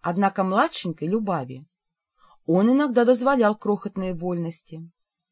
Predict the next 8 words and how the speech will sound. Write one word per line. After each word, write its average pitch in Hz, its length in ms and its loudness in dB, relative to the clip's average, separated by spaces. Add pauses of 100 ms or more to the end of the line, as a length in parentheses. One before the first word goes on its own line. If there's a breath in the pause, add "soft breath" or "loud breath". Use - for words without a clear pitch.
(640)
и 185 100 0
далеко 214 420 4
не 220 120 4
всегда 214 300 2
повышал 190 480 2
на 185 100 -2
неё 196 240 -2
голос, 170 560 -8